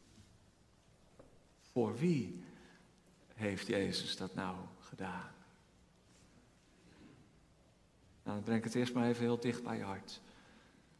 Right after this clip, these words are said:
Mag je dat nou ook zeggen vanmorgen? Ook voor mij. Ook voor mij. Ja?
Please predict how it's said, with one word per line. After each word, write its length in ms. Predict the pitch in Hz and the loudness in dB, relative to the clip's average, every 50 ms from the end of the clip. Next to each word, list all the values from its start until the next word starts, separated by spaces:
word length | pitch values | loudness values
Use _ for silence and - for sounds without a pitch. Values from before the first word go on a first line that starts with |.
| _ _ - - - - _ _ - _ | _ _ -20 -20 -20 -20 _ _ -16 _
Mag 180 | - 107 - - | -8 -4 -2 -2
je 60 | 113 | -2
dat 140 | 110 107 107 | -2 0 0
nou 180 | 110 107 - | 0 0 0
ook 160 | 107 107 - | -2 -2 -2
zeggen 300 | - - 110 95 - - | 0 0 0 0 -2 -6
vanmorgen? 520 | - - 95 92 90 92 92 92 - - 113 113 - - - - - - - - - - - - - - - - - _ - _ _ _ _ | -8 -6 -6 -4 -4 -4 -4 -6 -8 -10 -12 -14 -16 -18 -20 -20 -20 -20 -20 -20 -20 -20 -20 -20 -20 -20 -20 -20 -20 _ -20 _ _ _ _
Ook 540 | - 113 110 110 110 107 110 - - - - - - - - - - _ _ _ - - - | -4 -2 -2 -2 -2 -4 -6 -10 -12 -12 -14 -14 -18 -20 -20 -20 -20 _ _ _ -20 -20 -16
voor 160 | - 117 110 107 | -12 -10 -10 -8
mij. 400 | 101 95 90 90 - - - - - - - - - - - _ - - - _ - - - - - - - - - - - - | -8 -8 -8 -10 -10 -14 -18 -20 -20 -20 -20 -20 -20 -20 -20 _ -20 -20 -20 _ -20 -20 -20 -20 -20 -20 -20 -20 -20 -20 -20 -14
Ook 500 | 104 95 92 92 92 - - - - - - - - _ _ - _ _ _ _ _ _ - - _ - - _ - - - - | -12 -10 -10 -10 -14 -16 -18 -20 -20 -20 -20 -20 -20 _ _ -20 _ _ _ _ _ _ -20 -20 _ -20 -20 _ -20 -20 -20 -18
voor 140 | - 101 101 | -16 -16 -14
mij. 340 | - - - - - - - - - - - - - _ _ - - _ _ _ _ _ _ - - - - - - - - - - - - - - - - - - - - - - - - - - - - - - _ _ _ _ _ _ - - - - - - _ _ _ - 196 - - - - 247 247 - - - - - - - - - - - _ _ _ - _ - _ _ _ _ _ _ _ _ - - | -10 -10 -10 -10 -12 -14 -18 -20 -20 -20 -20 -20 -20 _ _ -20 -20 _ _ _ _ _ _ -20 -20 -20 -20 -20 -20 -20 -20 -20 -20 -20 -20 -20 -20 -20 -20 -20 -20 -20 -20 -20 -20 -20 -20 -20 -20 -20 -20 -20 -20 _ _ _ _ _ _ -20 -20 -20 -20 -20 -20 _ _ _ -18 -16 -16 -16 -16 -18 -18 -18 -18 -18 -18 -18 -20 -20 -20 -20 -20 -20 -20 _ _ _ -20 _ -20 _ _ _ _ _ _ _ _ -14 -6
Ja? 300 | - 104 113 139 151 | -2 0 0 0 -2